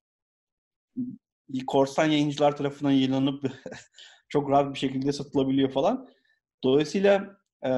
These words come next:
yani yabancı bir ülkede bir insan bir yayın yaptığı zaman bu işte telif hakları korunduğu için ve insanlar genelde korsan kitap tüketmedikleri için, yani kitabın orijinal aldıkları için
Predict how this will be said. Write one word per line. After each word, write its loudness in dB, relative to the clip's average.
yani -2
yabancı 0
bir 0
ülkede -2
bir -4
insan -2
bir 2
yayın 2
yaptığı 0
zaman -2
bu -2
işte -10
telif -2
hakları 0
korunduğu 0
için -2
ve 0
insanlar -4
genelde 0
korsan -2
kitap -2
tüketmedikleri -4
için, -4
yani -2
kitabın -2
orijinal 2
aldıkları -2
için -4